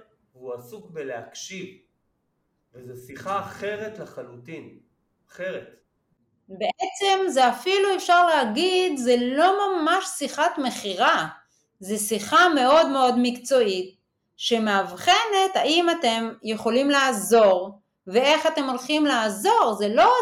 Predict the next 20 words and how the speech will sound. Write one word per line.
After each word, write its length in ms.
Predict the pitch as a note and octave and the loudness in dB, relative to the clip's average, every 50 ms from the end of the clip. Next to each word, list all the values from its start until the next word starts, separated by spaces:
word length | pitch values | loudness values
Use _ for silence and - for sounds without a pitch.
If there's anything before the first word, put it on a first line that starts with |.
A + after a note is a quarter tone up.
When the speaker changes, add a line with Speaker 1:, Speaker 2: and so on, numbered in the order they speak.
| - - | 0 -4
Speaker 2:
שיחת 300 | - D#4+ E4 D#4 D4+ D4+ | -6 -4 0 0 0 0
מחירה, 400 | D4 C#4+ C#4 - B3+ A#3+ A#3 A3 | -2 -4 -6 -4 -2 2 2 2
"בוא 200 | G#3 - A3+ C4+ C4+ - | 2 2 2 0 2 0
תסביר 540 | B3+ A3 - - F#3+ F#3 A#3+ C#4+ D4 C#4 B3+ | -2 -4 -4 -6 -6 -2 0 2 2 2 2
לי 380 | B3+ A#3+ B3 B3 A#3+ B3 B3 - _ _ _ _ _ _ _ - | 4 4 4 4 2 -2 -8 -18 _ _ _ _ _ _ _ -2
מה 360 | G#3 A3 A#3 A#3 B3+ C#4 C#4 C4 | 0 4 6 6 6 6 4 4
אתה 120 | C4+ B3 A3 | 4 4 4
יודע, 720 | A3 G#3+ G3+ G3 F3+ G3+ A#3+ C4+ C4+ C4+ C4 B3+ B3 A#3+ G3+ | 4 2 0 0 2 4 4 4 6 6 6 6 6 4 4
בוא 140 | G#3 A3+ A#3 | 4 2 2
תסביר 600 | A3+ A#3+ A#3+ A3+ A#3 - G3+ G#3 B3+ C4+ B3 A#3 | 2 0 -4 -4 -4 -6 -4 0 2 2 2 2
לי 140 | A3 G#3 | 2 0
מי 360 | G3+ G3+ G#3+ B3+ D4 D4 C#4+ C#4 | 0 0 2 2 2 4 2 2
אתם, 360 | C4+ - B3+ G#3+ A3 G3 F#3 | 0 0 0 0 0 0 0
בוא 120 | A#3 C4 | 0 0
תספר 600 | B3+ B3+ A#3+ - - A3+ G#3 - - B3+ B3 A#3+ | 0 -2 -4 -6 -4 -6 -4 -2 0 0 2 2
לי 80 | A#3 A3+ | 2 2
איזה 200 | A3+ A3 G#3+ A3 | 0 -2 -2 -4
ניסיון 460 | A3 A3+ G#3 G#3 A#3 G#3+ G#3+ G#3 G3+ | -4 -4 -4 -2 -2 0 0 0 0
יש 260 | G#3+ C#4 E4 D4+ D4+ | 2 2 2 2 0
לכם, 420 | D4+ D4 C#4+ D4 C#4 A#3+ A3 G3+ | -2 -2 0 0 0 0 0 0